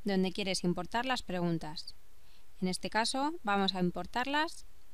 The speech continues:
en esta misma asignatura. Dirigirse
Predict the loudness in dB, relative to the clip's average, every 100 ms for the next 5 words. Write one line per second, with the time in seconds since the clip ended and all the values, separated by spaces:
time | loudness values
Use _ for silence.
0 | -8 -8 -6 2 4 4 2 2 2 2
1 | 0 0 -4 -6 -8 -8 -8 -8 -8 -8
2 | -8 -8 -8 -8 -8 -8 -8 -8 -8 -8
3 | -8 -8 -8 -8 -8 -8 -8 -8 -8 -8
4 | -8 -8 -6 -2 0 0 2 2 4 2
5 | -2